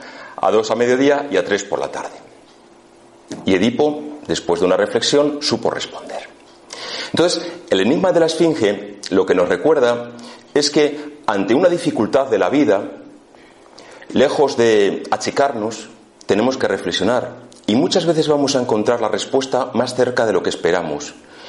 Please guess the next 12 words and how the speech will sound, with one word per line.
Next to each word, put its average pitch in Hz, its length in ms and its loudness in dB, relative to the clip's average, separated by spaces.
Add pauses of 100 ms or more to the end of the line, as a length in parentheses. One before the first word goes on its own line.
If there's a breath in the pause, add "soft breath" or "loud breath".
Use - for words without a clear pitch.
(220 loud breath)
Y 78 100 2
a 85 40 4
veces 101 220 2
es - 40 -2
necesario 120 420 2
realizar 113 520 -2
una 127 140 2
introspección 95 880 -2 (760)
para 82 140 -4
obtener 104 300 -2
la 127 80 0
respuesta. - 560 -6